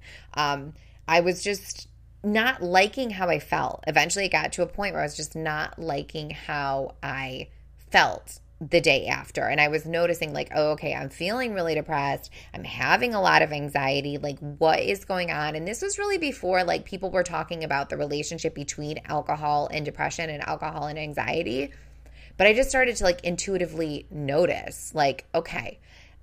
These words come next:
when I drink, it's not so much the hangover, it's how I feel, right, emotionally. I remember I went to Vegas with a bunch of my girlfriends, and we had a great time. We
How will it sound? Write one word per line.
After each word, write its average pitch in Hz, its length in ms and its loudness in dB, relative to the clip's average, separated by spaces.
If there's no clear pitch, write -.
when 175 360 2
I 240 140 4
drink, 160 500 -6
it's - 180 -6
not 180 240 -2
so 254 60 -6
much 240 180 -4
the 202 60 -4
hangover, 175 600 0
it's - 160 -2
how 196 280 -4
I 208 100 -2
feel, - 760 -6
right, 139 200 4
emotionally. 139 760 -2
I 113 100 2
remember 202 600 2
I 160 100 6
went 170 180 -2
to 156 80 -4
Vegas 156 320 -2
with 165 80 -6
a 156 40 -4
bunch 151 160 -4
of 160 60 -8
my 151 60 -4
girlfriends, 147 440 -2
and 196 40 -8
we 226 80 -2
had 277 100 -6
a - 20 -8
great 139 200 -2
time. 147 280 -4
We 156 280 -6